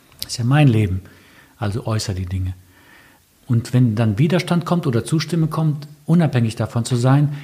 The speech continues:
ist egal. Ich stelle, ich, ich lebe mein Leben, ich, äh, sag meine Meinung,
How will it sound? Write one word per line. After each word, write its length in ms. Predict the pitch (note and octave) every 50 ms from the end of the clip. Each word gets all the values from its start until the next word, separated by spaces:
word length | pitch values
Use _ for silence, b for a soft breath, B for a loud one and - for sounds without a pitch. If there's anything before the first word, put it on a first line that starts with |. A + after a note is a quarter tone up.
| B
ist 140 | B B2+ -
egal. 280 | D3+ C#3 C#3 A#2+ A2+ A#2+
Ich 160 | A#2 - -
stelle, 480 | - - - C#3 C#3 D3 D3+ D#3+ E3 D#3
ich, 380 | D#3 C#3 B2 A#2+ - - -
ich 440 | B2 - - - - - - - -
lebe 420 | - - - B2 A#2+ C3+ D#3 D3+ D3+
mein 160 | D3+ C#3+ C#3+
Leben, 380 | C#3 C#3 C#3+ D3 C#3 C#3+ C#3 -
ich, 320 | B2 A2+ G#2+ - - -
äh, 380 | C3+ A#2+ A2 G#2+ G#2+ G#2+ A2+ A#2
sag 320 | A#2 A#2 B2+ C3+ C#3 C3+
meine 200 | D3 C#3 C3+ C#3 C#3
Meinung, 500 | C3 C3 B2+ B2+ B2+ C3 C3 B2+ B2+